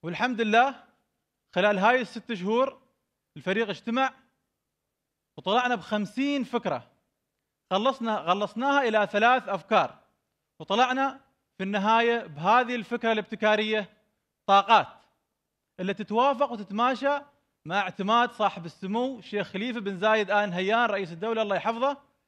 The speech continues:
للسياسة العليا للتكنولوجيا، للعلوم والتكنولوجيا والابتكار، واللي أعلنت عنها سموكم يوم أمس،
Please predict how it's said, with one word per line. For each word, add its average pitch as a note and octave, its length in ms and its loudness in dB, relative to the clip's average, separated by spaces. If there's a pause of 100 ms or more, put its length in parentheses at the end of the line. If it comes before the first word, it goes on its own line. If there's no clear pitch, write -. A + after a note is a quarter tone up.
(280)
للسياسة B3 640 0
العليا B3+ 580 0
للتكنولوجيا، A3+ 920 -2
للعلوم G3 520 -4
والتكنولوجيا A3+ 640 -4
والابتكار، G3+ 640 0 (1200)
واللي G#3+ 240 2
أعلنت A#3 400 6
عنها B3 280 2
سموكم G#3+ 480 -2
يوم G3+ 200 -2
أمس، G3 300 -2